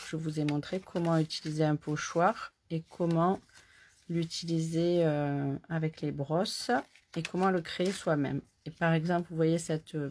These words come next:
petite contre-marque. Il suffira de la mettre,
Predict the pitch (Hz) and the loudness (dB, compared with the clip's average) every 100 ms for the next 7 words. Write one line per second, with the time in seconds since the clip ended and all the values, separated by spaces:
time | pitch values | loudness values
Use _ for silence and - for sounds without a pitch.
0 | - 160 - - 151 - 147 151 - 147 | -8 -12 -12 -10 -10 -6 -4 -4 -4 -2
1 | 151 180 - - 240 - _ _ _ _ | 2 2 -2 -6 -6 -8 _ _ _ _
2 | - - 180 170 - 175 165 - 165 165 | -20 -12 -8 -8 -8 -10 -8 -4 0 2
3 | 165 175 - - - - - _ _ _ | 2 2 -6 -10 -4 -4 -6 _ _ _
4 | _ _ _ - - - 170 165 160 156 | _ _ _ -20 -20 -12 0 2 4 4
5 | 156 160 - | 0 -2 -6